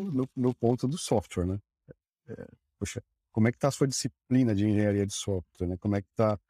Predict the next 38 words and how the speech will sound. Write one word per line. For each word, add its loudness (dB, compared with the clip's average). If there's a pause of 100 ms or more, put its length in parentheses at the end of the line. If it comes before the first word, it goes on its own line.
(500)
como 4
é 4
que -20
tá 0
a -2
saúde 4
dos 0
seus 0
sistemas 0
legados? 2 (360)
Como 0
é 2
que 2
você 4
veio 4
cuidando, 4
se 2
é 4
que 2
veio 6
cuidando 4
pra 0
manter, 2
né, -2 (440)
o, 0 (100)
o, -4
a -8
capacidade 2
de, -6
de, -10
de -10
mudança 0
ou 0
de 2
reação 2
dos 0
seus -2
sistemas -2